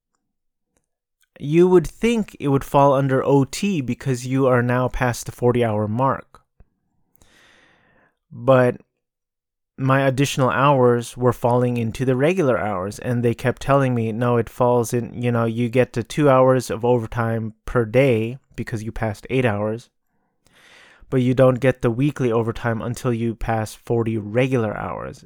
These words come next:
It didn't make sense to me. It sounded like bullshit, if I'm being honest. I tried to read, read up on it online, and there's no clear answer, but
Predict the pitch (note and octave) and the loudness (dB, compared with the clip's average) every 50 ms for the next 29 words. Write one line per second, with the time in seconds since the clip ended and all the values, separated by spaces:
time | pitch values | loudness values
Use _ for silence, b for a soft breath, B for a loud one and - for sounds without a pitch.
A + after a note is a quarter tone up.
0 | _ - - B2+ C3 E3+ E3+ D#3+ D3 C3 B2 A2+ - - - - C#3+ D3+ D3+ C#3+ | _ -10 -10 -8 -4 -4 -2 0 0 0 0 0 -2 -6 -6 -2 -2 -2 0 -2
1 | - - - D3+ D3 C#3+ C#3+ C#3 C#3 - b b b b b b b b b b | -6 -8 -6 -4 -4 -2 -4 -6 -8 -12 b b b b b b b b b b
2 | b b b - C#3+ - - - D#3 D3+ D3 C#3 B2 A#2+ A#2 A2+ G#2+ G#2 G2 - | b b b -6 -6 -4 0 0 0 2 2 2 0 0 0 -2 -4 -6 -6 -4
3 | A#2+ A#2+ A#2+ B2 A#2 - - - B2 A#2+ - - - - - - - _ - A2+ | -2 0 0 -2 -4 -4 -4 -4 -4 -4 -4 -6 -12 -18 -20 -20 -20 _ -16 -10
4 | - - A2+ A2 A2 G#2 - - - A#2+ A2+ A2+ G#2+ G#2+ G#2+ G#2+ A2+ A2 G#2+ G2 | -8 -6 -4 -4 -6 -8 -8 -6 -4 -4 -4 -2 -4 -4 -2 -4 -4 -6 -8 -10
5 | - - _ _ _ _ _ _ _ _ _ _ _ _ _ _ _ _ _ _ | -14 -20 _ _ _ _ _ _ _ _ _ _ _ _ _ _ _ _ _ _
6 | _ b b b b b b b b b b C3+ C3 - - - C#3+ C#3 C#3 C3 | _ b b b b b b b b b b -4 -4 -4 0 2 4 4 4 4
7 | C3 B2+ C3+ C3 B2+ C3 A#2+ - - - - B2+ B2 C3+ C3+ C3+ C3 B2 A#2+ - | 2 2 2 2 2 2 0 -4 -8 -8 -6 -2 2 2 4 6 4 4 4 2
8 | - B2 B2 B2 B2 B2 B2 - - B2 A#2+ A#2+ A#2+ A#2 A#2 A#2 A#2 A#2 A#2 A#2+ | 2 0 2 0 0 -2 -4 -4 -4 -2 -2 -2 -2 -2 -2 -2 -2 -2 -2 -4
9 | - - B2 A#2+ A#2 B2 B2 A2 C3 C3 C3+ C3+ C3+ B2+ - - - - - C3+ | -6 -6 -4 -2 -2 -2 -2 0 0 2 4 4 2 2 -2 -8 -12 -8 -4 -2
10 | C#3 C#3+ C#3 C#3 B2 C3+ C#3 C3+ C3 - - C#3+ C3+ C3 B2+ A#2+ A#2+ A2+ A2+ G#2+ | 0 2 2 2 2 0 0 -2 -2 -4 -4 -4 -2 -2 -2 0 0 0 0 -2